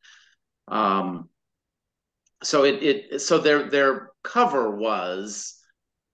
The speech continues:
"Well, we, we can, we can search because we think there was a probable crime committed." But, but that seems like a pretty flimsy cover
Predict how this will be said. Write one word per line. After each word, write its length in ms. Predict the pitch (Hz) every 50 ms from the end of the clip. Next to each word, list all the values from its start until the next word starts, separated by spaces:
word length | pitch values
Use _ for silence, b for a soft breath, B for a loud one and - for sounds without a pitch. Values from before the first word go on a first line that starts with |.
| _ _ _ _ _ _ _ _ - 120
"Well, 300 | 123 127 123 120 117 120
we, 440 | 135 147 147 147 147 135 123 135
we 240 | 131 143 151 156 151
can, 460 | - - 156 151 143 135 127 120 117
we 160 | 123 143 147 143
can 240 | - 147 147 123
search 560 | 104 - - - 180 170 147 127 - - - -
because 440 | 123 110 - - 123 117 110 -
we 200 | 110 117 110 113
think 260 | - 123 120 110 113 -
there 140 | 120 110
was 180 | 101 101 101 -
a 80 | 107 101
probable 640 | - - 117 107 107 104 110 - - 92 87 -
crime 480 | - - - 156 156 151 147 135 117 107
committed." 640 | - - 110 92 78 71 69 - - - - - - _ _ _ _ _ _ _ _ _ _ _ _ _ _ _ _ _ _ _ -
But, 280 | 113 110 101 104 - -
but 120 | 110 101 -
that 180 | 117 113 113 -
seems 340 | - 131 123 113 107 -
like 340 | 107 101 98 - - - - -
a 100 | - -
pretty 340 | - - - 123 104 92
flimsy 520 | - - - 117 113 104 101 - 92 90 -
cover 720 | - - - 160 143 98 98 90 85 87 87 87 -